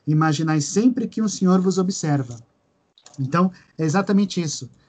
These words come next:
Nós somos observados, somos observados por uma multidão de testemunhas, já diz os Escritos. Então,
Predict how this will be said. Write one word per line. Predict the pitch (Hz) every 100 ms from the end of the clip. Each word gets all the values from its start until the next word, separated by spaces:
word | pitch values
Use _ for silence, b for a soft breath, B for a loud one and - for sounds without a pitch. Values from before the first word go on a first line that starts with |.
| b
Nós | - 156
somos | - 190 214
observados, | 170 147 147 151 147 139
somos | - 156 165 180 175 147
observados | 175 143 139 151 160 165 147
por | 160
uma | 160 151
multidão | 151 147 151 160
de | 139
testemunhas, | 143 139 135 147 175 139
já | 131
diz | 123 165 180 - b -
os | 156
Escritos. | 156 147 - 208 185 120 - - b b
Então, | 180 185 226 226